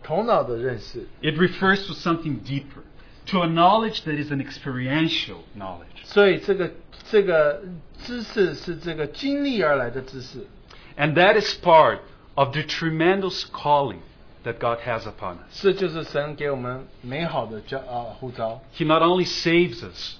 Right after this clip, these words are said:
Speaker 1: 他不只是
Speaker 2: by His
Speaker 1: 救我们，
Speaker 2: Son,
Speaker 1: 借着他儿子救我们。
Speaker 2: but He gives us His Holy Spirit that we may experience, enter into all the good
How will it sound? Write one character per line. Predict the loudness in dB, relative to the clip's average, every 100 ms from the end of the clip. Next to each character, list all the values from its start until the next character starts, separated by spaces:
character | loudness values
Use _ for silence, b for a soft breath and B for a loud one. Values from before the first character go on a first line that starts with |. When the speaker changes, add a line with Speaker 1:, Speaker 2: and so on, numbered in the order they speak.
| 0
Speaker 1:
他 | 2
不 | 2
只 | 2
是 |
Speaker 2:
by | 2 2
His |
Speaker 1:
救 | 4 4
我 | 4
们， | -2 -6
Speaker 2:
Son, | -12
Speaker 1:
借 | 4 4
着 | 4
他 | -4
儿 | -4 -2 -2
子 | -2
救 | -2 0
我 |
们。 | 0
Speaker 2:
but | -2
He | -6 -6
gives | 2 4 4 -2
us | -8
His | -8 -6
Holy | -4 -4 -6
Spirit | -10 -8 -6 -4
that | -6 -6
we |
may | -4 -2 -4
experience, | -6 -10 -12 -12 -8 -6 -6 -10 -4
enter | 4 4 4 -4 -2
into | -2 -4 -2
all | 2 2
the | 0 -8 -6
good | -2 -2 -2